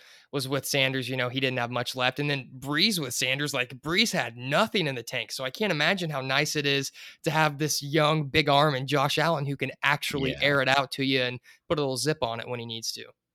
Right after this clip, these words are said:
Speaker 2: Right. I, I love Josh Allen. I think he might be the Q B one in fantasy this season. It's,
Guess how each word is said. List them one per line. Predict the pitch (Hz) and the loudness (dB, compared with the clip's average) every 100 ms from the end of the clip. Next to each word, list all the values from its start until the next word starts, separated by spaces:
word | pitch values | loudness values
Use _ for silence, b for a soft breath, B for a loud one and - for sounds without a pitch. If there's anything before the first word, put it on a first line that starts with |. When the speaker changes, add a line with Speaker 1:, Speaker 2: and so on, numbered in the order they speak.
| _ | _
Speaker 2:
Right. | 85 87 80 71 - _ - | 0 2 2 -2 -10 _ 6
I, | 101 95 123 | 8 10 8
I | |
love | 135 131 127 | 10 10 8
Josh | 113 113 104 | 8 8 8
Allen. | 110 104 101 95 | 6 6 6 4
I | 101 120 | 4 4
think | 147 143 | 4 2
he | 147 | 0
might | 113 117 120 101 | 2 6 4 4
be | 117 113 98 - | 4 4 2 -2
the | 95 | -4
Q | - 110 | -2 0
B | 107 107 | 2 2
one | 92 95 104 | 2 2 2
in | 92 | 0
fantasy | 80 90 107 113 131 139 | 0 2 2 2 2 4
this | 151 151 | 4 2
season. | 160 160 151 165 160 165 - | 2 2 2 0 -2 -8 -6
It's, | - 220 - - | -2 -2 -4 -8